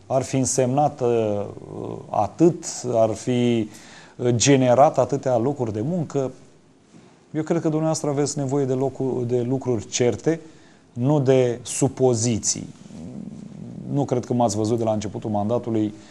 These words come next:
intrând în jocul acesta a supozițiilor sau să vă promit lucruri de care nu sunt, uh,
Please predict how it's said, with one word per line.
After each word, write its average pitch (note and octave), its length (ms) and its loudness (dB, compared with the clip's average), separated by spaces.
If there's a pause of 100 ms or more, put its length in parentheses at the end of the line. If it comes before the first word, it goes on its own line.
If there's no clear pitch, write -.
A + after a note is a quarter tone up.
(240)
intrând A#2+ 480 0
în A2+ 260 0
jocul A2+ 320 0
acesta G#2+ 360 0
a G#2 40 4
supozițiilor B2 720 -2
sau A#2+ 140 -2
să A#2 120 -6
vă A2 100 -4
promit A#2 440 -4
lucruri A#2 320 -6
de A2+ 80 -6
care A2+ 280 -6
nu A2+ 60 -4
sunt, G#2+ 380 -8
uh, G2+ 400 -4